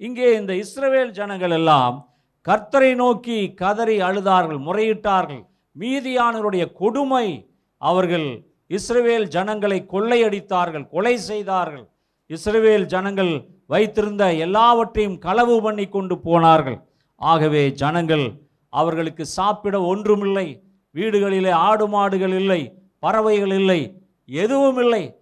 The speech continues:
எல்லாவற்றையும் அவர்கள் இரவோடு இரவாக வந்து அவர்கள் எடுத்துக்கொண்டு போய் விடுவார்கள். ஆகவே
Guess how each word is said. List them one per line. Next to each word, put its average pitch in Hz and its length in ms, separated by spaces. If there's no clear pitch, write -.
எல்லாவற்றையும் 214 1000
அவர்கள் 156 480
இரவோடு 214 560
இரவாக 185 480
வந்து 156 340
அவர்கள் 156 480
எடுத்துக்கொண்டு 156 680
போய் 139 240
விடுவார்கள். 131 560
ஆகவே 185 340